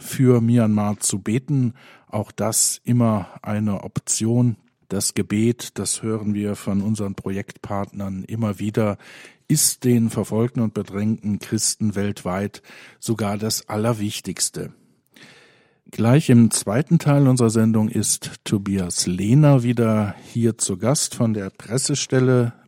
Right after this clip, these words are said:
bei Kirche in Not. Wir wollen wieder schauen, was war wichtig in den letzten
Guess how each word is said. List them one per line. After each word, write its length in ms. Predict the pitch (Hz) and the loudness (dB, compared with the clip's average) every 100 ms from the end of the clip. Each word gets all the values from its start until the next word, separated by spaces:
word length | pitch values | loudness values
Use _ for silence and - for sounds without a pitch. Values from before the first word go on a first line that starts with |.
| - | -8
bei 240 | 107 110 | -6 -6
Kirche 520 | - 117 117 117 - | -4 0 2 2 -2
in 220 | - 107 | -2 -2
Not. 400 | 104 120 160 - - - - - - | 2 6 6 4 -4 -18 -20 -20 -8
Wir 160 | 107 104 | -4 0
wollen 320 | 110 117 113 | 2 2 2
wieder 240 | 110 104 | 0 0
schauen, 640 | 101 - 92 117 135 127 113 - | -2 -4 -2 0 2 0 -2 -10
was 600 | 104 113 - - - 101 | -6 -4 -2 -4 -6 -8
war 260 | 104 110 | -6 -4
wichtig 400 | 110 - - 147 | -4 -6 -4 -4
in 100 | 127 | -2
den 160 | 123 113 | 0 0
letzten 640 | 117 - - - 117 104 | -2 -2 -6 -4 -6 -6